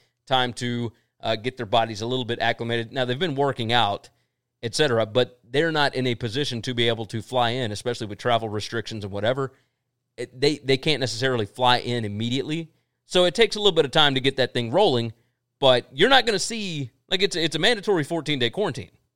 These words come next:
once you test positive. So these guys, now the other question is this.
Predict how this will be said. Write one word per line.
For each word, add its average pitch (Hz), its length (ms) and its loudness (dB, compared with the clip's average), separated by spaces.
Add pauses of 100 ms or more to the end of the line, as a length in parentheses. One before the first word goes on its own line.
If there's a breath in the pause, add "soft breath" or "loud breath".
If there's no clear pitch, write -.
(280)
once 143 160 -2
you 139 80 -6
test 120 200 2
positive. 196 380 2 (680)
So 135 440 6
these 185 280 -2
guys, 113 500 0 (180)
now 196 80 2
the 208 140 2
other 311 160 4
question 147 380 4
is 110 120 -6
this. - 400 -4